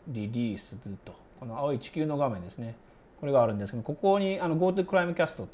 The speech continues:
いうところがありまして、ここを、あの、クリックしていただくと、えー、直接ですね、クライムキャストの画面に行くことができます。あの、今ここに映-、映し出されたのがクライムキャストの、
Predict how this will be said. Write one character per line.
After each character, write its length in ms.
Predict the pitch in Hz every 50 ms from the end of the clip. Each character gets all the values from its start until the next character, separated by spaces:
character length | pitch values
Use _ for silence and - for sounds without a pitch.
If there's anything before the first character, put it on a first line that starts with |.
| - - - -
い 60 | 135
う 60 | 120 110
と 100 | 123 113
こ 80 | 117
ろ 60 | 104
が 60 | 98 95
あ 40 |
り 80 | 95 95
ま 100 | 98 98
し 120 | - -
て、 260 | - 180 156 127 113 - - - - - - - - -
こ 120 | - 151
こ 160 | - 196 202
を、 60 | 208
あ 60 | 196 190
の、 100 | 190 180
ク 120 | - 185
リ 60 | 196
ッ 60 | 185
ク 120 | - - 127
し 80 | -
て 80 | - 139
い 40 | 127
た 80 | 139
だ 120 | 131 131 127
く 100 | - -
と、 360 | - 208 185 139 107 95 - - - - - - - - - - - - - - -
え 140 | 127 120 117
ー、 80 | - 156
直 120 | 143 -
接 260 | - 147 139 - -
で 60 | 127 104
す 100 | - -
ね、 300 | 143 139 127 101 - - - -
ク 80 | 135
ラ 60 | 123
イ 20 | 113
ム 80 | 110
キ 80 | 110 113
ャ 80 | 104 -
ス 60 | -
ト 80 | 117
の 80 | 110 107
画 100 | 104 98
面 160 | 98 95 95
に 80 | 95 92
行 60 | -
く 20 |
こ 80 | - 101
と 80 | 90 87
が 80 | 85
で 60 | 90
き 40 | 92
ま 80 | 92 -
す。 120 | - - -
あ 80 | 147 165
の、 120 | 254 -
今 200 | 185 180 180 165
こ 120 | - -
こ 100 | 151 165
に 60 | 156 131
映-、 40 | 123
映 40 | 127 - - - - - 127 -
し 140 | - - 131
出 120 | 123 117
さ 100 | - 123
れ 80 | 113 107
た 100 | 107 101
の 140 | 104 107
が 160 | 120 143 135 120
ク 100 | - 127
ラ 60 | 113
イ 40 | 113
ム 80 | 113
キ 60 | -
ャ 60 | 117 107
ス 100 | - -
ト 80 | 123
の、 300 | 127 147 160 143 120 98